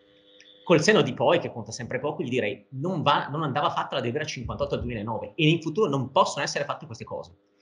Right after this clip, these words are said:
perché aprono delle praterie all'interno di un contesto culturale in cui l'abusivismo è prassi,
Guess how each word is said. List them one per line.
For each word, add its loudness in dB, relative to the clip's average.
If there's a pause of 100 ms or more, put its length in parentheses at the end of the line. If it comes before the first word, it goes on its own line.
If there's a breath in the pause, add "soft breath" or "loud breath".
perché 0
aprono 4
delle 2
praterie 2
all'interno 0
di -6
un -8
contesto -10
culturale -4
in -10
cui -8
l'abusivismo -4
è 0
prassi, -6